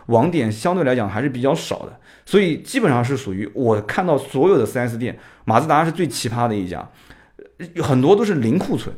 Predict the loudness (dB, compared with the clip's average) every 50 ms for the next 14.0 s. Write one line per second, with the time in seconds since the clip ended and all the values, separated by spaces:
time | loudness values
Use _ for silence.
0 | -10 -6 -6 -4 -4 -2 -2 -2 -2 -4 -4 -4 -4 -2 -2 0 -2 -2 -4 -4
1 | -4 -6 -6 -4 -2 0 0 0 0 -2 -4 -6 -6 -8 -10 -10 -6 -4 -2 0
2 | 0 -2 -2 -4 -8 -8 -8 -6 -4 -6 -8 -8 -8 -14 -18 -20 -20 -20 -20 -12
3 | -2 4 4 4 4 6 6 6 6 6 4 0 -6 -20 _ _ _ 0 4 6
4 | 6 6 8 6 4 4 4 2 2 6 6 6 6 4 2 -4 -10 -20 -20 _
5 | _ _ _ _ _ _ _ 0 2 2 2 2 0 2 2 2 2 2 2 2
6 | 4 6 6 8 8 6 6 4 2 2 2 0 0 0 -2 -2 2 2 2 4
7 | 4 6 6 4 4 4 0 0 0 -2 -4 -6 -8 -2 0 0 2 2 2 2
8 | 0 2 2 2 4 4 2 2 0 0 0 -2 0 2 2 2 2 2 0 0
9 | 0 0 -2 -10 -18 -16 -10 -6 -2 0 2 2 2 0 0 -2 -2 -2 -2 -2
10 | 0 0 0 -2 -2 -4 -6 -6 -6 -8 -2 -2 0 0 0 2 2 0 0 0
11 | -2 0 2 2 2 2 0 -2 -2 -2 -4 -4 -4 -4 -4 -6 -8 -14 -20 -14
12 | -8 -6 -4 -4 -2 -2 0 0 0 0 0 0 -2 -2 -2 -2 -2 -2 -6 -10
13 | -14 -18 -20 -20 -8 0 4 4 6 6 4 4 2 4 4 2 0 0 -6 -18